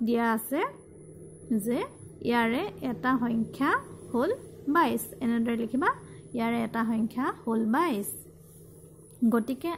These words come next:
আনটো সংখ্যা হ'ব, আনটো সংখ্যা উলিয়াবলৈ হ'লে আমি এই ওপৰৰ অৰ্থাৎ বিৰাল্লিছ যিটো যোগফল দিয়া আছে, যোগফলৰ পৰা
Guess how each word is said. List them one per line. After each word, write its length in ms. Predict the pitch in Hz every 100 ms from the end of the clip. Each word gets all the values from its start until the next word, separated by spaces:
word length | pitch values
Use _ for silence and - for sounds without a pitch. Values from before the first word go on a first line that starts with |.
| - 277
আনটো 280 | 254 254 330 285
সংখ্যা 400 | 233 233 285 330 311
হ'ব, 160 | 226 226 269 427 - - - - - - - - - _ - - - - - -
আনটো 300 | 269 233 226 277
সংখ্যা 340 | 285 294 330 403 466 - - _ - -
উলিয়াবলৈ 420 | 240 254 233 247
হ'লে 160 | 247 233 226
আমি 160 | 254 480 587 - - - - - -
এই 140 | 247
ওপৰৰ 440 | 233 240 240 240 330 508 - - _ _ _ _ -
অৰ্থাৎ 300 | 220 160 233 - - _ _ - _ -
বিৰাল্লিছ 600 | 220 240 247 240 233 320 - _ -
যিটো 200 | 220 240 226
যোগফল 280 | 220 - 254
দিয়া 160 | 220 220
আছে, 180 | 202 262 226
যোগফলৰ 420 | 208 - 233 214 214
পৰা 180 | 226